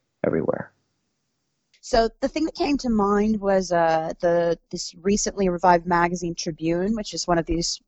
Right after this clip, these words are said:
Speaker 2: venerable publications of the old left that's just been reclaimed by young leftists. And they adopted this Michael Foot quote as its comeback mission statement: uh, "Sustaining the old cause with the old weapons."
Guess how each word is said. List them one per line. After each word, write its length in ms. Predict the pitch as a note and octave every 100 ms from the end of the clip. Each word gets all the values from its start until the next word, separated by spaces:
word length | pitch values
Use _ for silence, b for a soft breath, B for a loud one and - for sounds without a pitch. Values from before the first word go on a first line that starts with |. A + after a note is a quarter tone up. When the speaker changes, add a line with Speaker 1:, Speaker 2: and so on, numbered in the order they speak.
| -
Speaker 2:
venerable 500 | - D#3+ F3 F3 E3 D#3+
publications 680 | F3 E3 - E3 - E3
of 60 | E3
the 60 | D#3+
old 180 | D#3
left 300 | D3 D#3 -
that's 220 | D3+ - -
just 220 | D#3+ -
been 160 | D#3 D3+
reclaimed 440 | D3+ - D3+ D3
by 100 | D3+
young 220 | D3+ D3+
leftists. 540 | D3+ D#3 - F3 - - B B B B -
And 160 | F#3
they 100 | F3+
adopted 380 | F3+ F#3 G3+ F#3
this 160 | F3+ F#3
Michael 280 | F3 F3+
Foot 280 | F3 F3+ -
quote 260 | - A3 A#3+
as 140 | G#3
its 140 | E3+ -
comeback 460 | E3+ F3 F3+ -
mission 280 | A3+ - A#3+
statement: 480 | - A#3 A#3 B3+ - _ _ b b _
uh, 180 | - E3
"Sustaining 600 | - G#3+ - G#3+ A3+ A3
the 120 | G3+
old 180 | F#3+ F#3
cause 340 | - F#3+ F3+ F3
with 100 | -
the 120 | E3
old 180 | D#3+ C#3+
weapons." 540 | C#3 - - - -